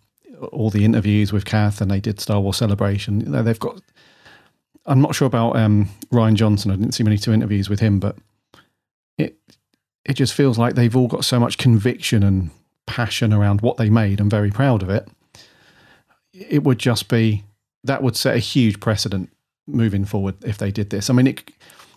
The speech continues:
it, the, the blame is kind of at the Sonic movie, movie's door, really, because, uh, when they announced the first trailer, all of the fans were like,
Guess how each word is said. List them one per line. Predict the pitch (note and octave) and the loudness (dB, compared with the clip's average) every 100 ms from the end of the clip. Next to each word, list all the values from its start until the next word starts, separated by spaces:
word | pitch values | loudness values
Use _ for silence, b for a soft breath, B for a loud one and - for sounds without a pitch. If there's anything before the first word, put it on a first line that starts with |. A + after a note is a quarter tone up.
| B | B
it, | C#3+ - _ - | -4 -4 _ -4
the, | C#3+ G#2+ _ - | -2 -2 _ -20
the | - C#3+ | -8 -4
blame | G#2 C#3+ D3+ C#3+ | 0 2 4 4
is | A#2 - | 4 0
kind | - C3 C3+ A#2+ | 0 2 4 4
of | G2+ | 2
at | G#2+ | -2
the | A2 | -2
Sonic | - B2+ A2+ - | 0 2 0 0
movie, | G2+ F#2 F#2 F2+ - _ _ _ _ _ | -2 -2 -4 -8 -16 _ _ _ _ _
movie's | A#2 G#2+ G2+ F2 | -4 -2 -2 -2
door, | A2+ G2+ F#2 - | 0 0 -2 -8
really, | - G#2 G#2+ G#2+ G2+ F#2+ | -10 -4 0 2 2 -2
because, | F2+ G2+ G#2 G2+ - - b b b b b b - | -4 -4 -2 -2 -4 -10 b b b b b b -12
uh, | B2 A2 | -6 -4
when | A#2+ A#2 | 0 2
they | G#2 G#2 | 4 4
announced | G#2 G#2+ A2 - | 2 2 -2 -4
the | G#2 | -2
first | G#2+ G2 - | -2 -2 -2
trailer, | A#2 G#2 F#2+ E2+ - | -2 -2 -4 -10 -2
all | A#2+ A2+ G#2+ | 2 4 2
of | G2+ | 2
the | A2 | 0
fans | - G#2+ G2+ G2 | 0 0 0 0
were | G2+ | -2
like, | G2 F#2+ - | -4 -6 -14